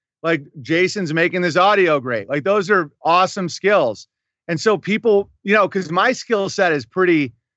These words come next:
not super helpful in an apocalyptic situation. It's like, I require a campfire and I, I gotta make people laugh a lot to get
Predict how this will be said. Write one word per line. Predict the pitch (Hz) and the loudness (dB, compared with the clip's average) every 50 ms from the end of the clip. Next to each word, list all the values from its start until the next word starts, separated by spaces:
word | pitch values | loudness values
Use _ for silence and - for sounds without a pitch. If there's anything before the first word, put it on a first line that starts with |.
| _ _ _ | _ _ _
not | 139 147 160 170 175 170 165 - _ | -4 -2 0 2 2 0 -2 -4 _
super | - - - 180 180 - 170 151 | -14 -4 -2 -2 0 0 0 0
helpful | 156 160 165 - - 165 160 160 | 0 0 -2 -2 -2 -2 0 0
in | 156 | 0
an | 151 139 | 0 -2
apocalyptic | 135 113 151 151 151 - 160 151 139 - 143 131 | 0 0 2 0 0 0 -2 -4 -2 -2 -6 -6
situation. | - 156 127 110 143 135 143 151 160 147 - 151 135 127 127 | -6 -8 -6 -4 -2 0 2 2 0 0 -2 -4 -4 -4 -4
It's | 120 - - | -6 -2 0
like, | 135 131 127 127 117 - _ _ _ _ _ | 2 2 2 2 0 -2 _ _ _ _ _
I | - 151 | -2 0
require | 185 196 196 - - 196 190 190 185 180 165 | 2 0 0 0 0 2 4 4 4 2 0
a | 147 | -2
campfire | - - 185 185 190 190 - _ 180 160 156 156 151 147 | -2 -4 -2 0 0 -2 -2 _ 0 2 2 2 2 0
and | 143 139 | 0 0
I, | 143 156 180 156 | 0 -2 -2 0
I | 165 170 | -2 0
gotta | 170 196 196 190 | 2 2 0 2
make | 180 180 165 123 | 0 -2 -4 -4
people | 175 175 165 160 147 139 | -8 -6 -4 -2 0 2
laugh | 143 151 156 156 156 120 | 2 2 2 2 0 -2
a | 151 131 | -4 -6
lot | 123 127 135 147 156 160 156 147 120 | -6 -2 0 0 2 2 0 -2 -4
to | _ 127 | _ -12
get | 113 131 117 | -10 -10 -12